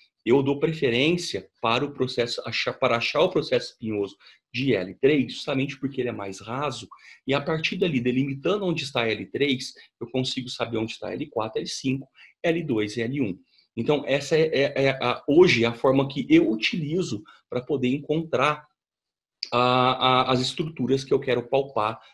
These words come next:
na coluna lombar dos meus pacientes. Então, eu não faço mais aquelas técnicas que eram passadas de projeção anti-, antigamente, né? Onde, por exemplo, você seguia a linha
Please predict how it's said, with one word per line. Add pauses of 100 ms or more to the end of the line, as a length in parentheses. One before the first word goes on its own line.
(120)
na
coluna
lombar
dos
meus
pacientes. (340)
Então,
eu
não
faço
mais
aquelas
técnicas (380)
que
eram
passadas
de
projeção
anti-,
antigamente,
né? (280)
Onde,
por
exemplo,
você
seguia
a
linha